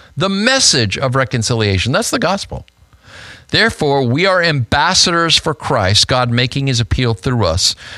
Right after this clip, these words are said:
We implore you on behalf of Christ, be reconciled to God." And then that verse that's so important. "For our sake, he made him to be sin who knew no sin, so that in him we might become the righteousness of God."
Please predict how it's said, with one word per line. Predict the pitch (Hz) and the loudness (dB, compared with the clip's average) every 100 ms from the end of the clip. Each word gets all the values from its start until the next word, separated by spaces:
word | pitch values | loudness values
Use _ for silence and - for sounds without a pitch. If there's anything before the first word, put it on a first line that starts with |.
| - | -4
We | 139 208 | -2 2
implore | 190 165 - - 196 254 311 320 | 2 0 -2 -2 0 2 2 2
you | 285 269 165 101 92 | 2 2 2 -2 -2
on | 143 170 | -2 0
behalf | 175 170 160 156 | 0 2 0 0
of | 160 - | -4 -2
Christ, | 233 214 104 - - - - 143 135 | 0 2 0 -2 -6 -14 -14 -6 -2
be | 220 269 269 269 | 2 2 0 -2
reconciled | 131 180 208 208 180 - 135 127 156 156 | 0 0 0 -2 0 2 2 2 0 -2
to | 202 | -4
God." | 208 277 311 277 76 - _ _ _ _ _ - | 0 0 0 -2 -4 -12 _ _ _ _ _ -4
And | 107 | -2
then | 123 127 | 0 0
that | 123 120 | 0 0
verse | 95 92 - | 0 0 -2
that's | 92 | -2
so | - 120 | 0 0
important. | 107 90 85 85 - - - | 0 -2 -4 -8 -14 -18 -8
"For | 117 131 | -2 2
our | 175 185 | 2 2
sake, | 147 123 - | 2 0 0
he | 120 | 0
made | 123 180 160 | 2 2 2
him | 120 110 | 0 0
to | - 107 | 0 -2
be | 98 202 208 | 0 0 2
sin | - 120 107 101 - - | 2 2 2 -2 -6 -8
who | 127 131 | -4 -2
knew | 190 | -2
no | 180 131 | 0 0
sin, | 107 117 104 101 95 | 2 0 0 -2 -4
so | 113 | -4
that | 104 113 | 0 0
in | 131 123 | 2 2
him | 110 101 | 2 0
we | 101 | 0
might | 98 95 92 | 0 -2 -4
become | 90 92 | -4 -4
the | 90 | -2
righteousness | 87 87 92 87 90 90 | 0 -2 -2 -4 -2 -4
of | 90 | -2
God." | 98 82 | -2 -2